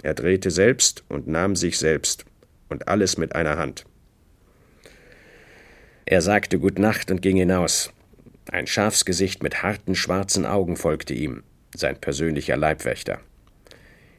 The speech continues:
Die Tür fiel ins Schloss. Als er gegangen war, begab sich Captain Hernandez hinter den Schreibtisch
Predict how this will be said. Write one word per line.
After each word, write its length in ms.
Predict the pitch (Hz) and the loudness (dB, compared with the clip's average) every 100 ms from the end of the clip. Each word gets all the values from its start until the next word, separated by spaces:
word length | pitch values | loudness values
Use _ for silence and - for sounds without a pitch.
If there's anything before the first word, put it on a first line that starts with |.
| - | -16
Die 80 | - | -14
Tür 300 | - - 95 | -6 0 0
fiel 260 | - 92 67 | 0 -2 -2
ins 180 | 95 | -4
Schloss. 480 | - - 52 - - - - _ _ _ _ _ _ - | -4 -2 -2 -2 -6 -12 -20 _ _ _ _ _ _ -6
Als 200 | 80 80 | -4 -2
er 100 | - | -2
gegangen 480 | 98 90 98 120 123 | 0 2 4 4 2
war, 160 | 131 | 0
begab 380 | 123 104 87 98 | 0 0 0 0
sich 200 | - 92 | -2 -2
Captain 340 | - 98 - 95 | -2 -2 0 2
Hernandez 460 | 95 92 104 104 | 2 2 0 -2
hinter 220 | - 95 | 0 -2
den 140 | 82 85 | 0 -2
Schreibtisch 640 | - 87 90 - 71 - | 0 -2 -2 -2 -2 -4